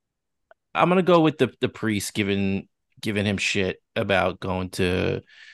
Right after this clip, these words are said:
to Notre Dame. Like, it just felt so fucking unnecessary. And, like, I get that they were building to,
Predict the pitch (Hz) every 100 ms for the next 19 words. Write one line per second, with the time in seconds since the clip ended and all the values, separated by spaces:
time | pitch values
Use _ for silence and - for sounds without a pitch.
0 | - - 107 101 92 95 90 87 98 135
1 | 156 165 170 139 113 113 107 110 98 101
2 | 87 95 90 - 110 107 110 113 117 -
3 | - - 110 120 127 123 107 107 110 107
4 | 107 107 107 101 95 98 98 101 104 107
5 | 104 107 - _ _ _ _ - - 117
6 | 107 101 98 98 95